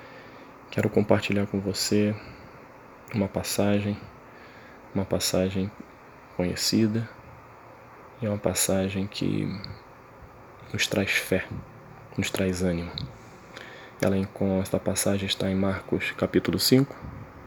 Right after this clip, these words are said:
dos versos trinta e cinco ao quarenta e um, que diz assim: Jesus acalma uma tempestade. Naquele dia, sendo já tarde, disse-lhes Jesus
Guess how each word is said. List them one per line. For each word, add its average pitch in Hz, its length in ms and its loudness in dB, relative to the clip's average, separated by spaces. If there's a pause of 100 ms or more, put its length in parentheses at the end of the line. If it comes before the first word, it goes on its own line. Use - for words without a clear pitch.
(580)
dos 95 180 4
versos 95 460 2
trinta 110 320 2
e 92 60 4
cinco - 380 0
ao 104 80 4
quarenta 101 460 0
e 98 60 2
um, 101 100 2
que 107 160 -2
diz 104 180 2
assim: 123 300 0 (1200)
Jesus 104 360 2
acalma 104 560 6 (140)
uma 90 180 4
tempestade. - 800 -2 (1200)
Naquele 92 360 4
dia, 98 400 2 (640)
sendo 117 380 6
já 107 140 6
tarde, 110 440 4
disse-lhes 127 800 4 (140)
Jesus 92 640 0